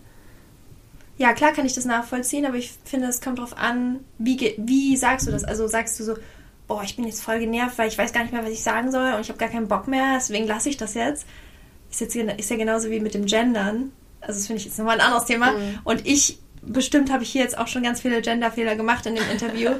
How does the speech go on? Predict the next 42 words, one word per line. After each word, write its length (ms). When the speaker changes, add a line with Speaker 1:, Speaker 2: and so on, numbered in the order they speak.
Speaker 2:
<laughs> 180
Speaker 1:
weil 220
da, 80
weil 140
das 140
einfach 220
ein 120
Prozess 460
ist, 160
ne? 80
Man 140
muss 140
sich 100
ja 140
auch 40
erstmal 260
dran, 500
dran 220
gewöhnen, 280
aber 160
ich 120
finde, 160
es 80
kommt 160
auf 100
die 120
Einstellung 460
drauf 240
an. 220
Wenn 140
du 80
sagst, 360
„Hey, 200
ich 260
will 420
niemanden 920
wehtun 420
oder 160
ich 160
will 240
wirklich 420
das 240